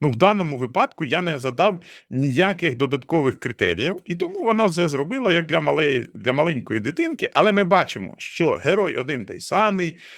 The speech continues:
відбувається в лісі, є, м, е, оточення і так далі. Ви бачите, що це інтерактивна книжка,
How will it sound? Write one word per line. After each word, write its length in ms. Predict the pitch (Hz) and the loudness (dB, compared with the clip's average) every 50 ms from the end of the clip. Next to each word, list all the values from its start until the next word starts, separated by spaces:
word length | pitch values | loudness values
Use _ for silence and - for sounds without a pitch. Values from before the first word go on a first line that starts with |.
| - - - | -20 -12 -4
відбувається 800 | 120 147 170 143 165 190 175 185 185 170 147 127 104 90 - 98 | -2 -2 -2 0 0 2 2 4 4 4 2 2 0 -2 -4 -4
в 120 | 92 90 | -4 -6
лісі, 720 | 104 131 196 220 220 202 - - - 170 165 160 160 151 - - - - _ - | -6 -6 -4 -2 -2 -4 -4 -6 -6 -6 -4 -4 -4 -6 -8 -12 -20 -16 _ -12
є, 400 | 110 110 113 170 185 180 160 127 | -10 -4 2 2 4 4 4 2
м, 680 | 76 76 - 120 117 117 117 110 107 107 104 98 101 92 | -2 -4 -8 -6 -4 -4 -2 -2 -2 -2 -4 -6 -6 -8
е, 260 | 90 82 - - - _ - 87 85 78 62 64 80 - - - - - - - | -8 -10 -12 -14 -16 _ -16 -16 -16 -14 -14 -12 -12 -12 -14 -14 -16 -8 -6 -4
оточення 560 | 117 - - 226 247 233 170 - 170 139 143 | -2 2 4 4 4 4 4 0 -2 -2 -2
і 60 | 131 | -2
так 180 | - 135 135 139 | -2 -2 -2 0
далі. 300 | 185 247 262 240 190 160 | 0 0 0 0 0 0
Ви 100 | 151 180 | 0 0
бачите, 300 | 196 - - - - 165 | 0 0 0 0 -2 -4
що 100 | - - | -2 -2
це 120 | 202 196 | 0 0
інтерактивна 600 | 196 175 170 165 160 151 - - 170 160 147 135 | 0 2 2 0 0 0 -2 -4 -4 -2 -2 -4
книжка, 380 | - - 104 - - - - | -4 -6 -10 -10 -12 -12 -16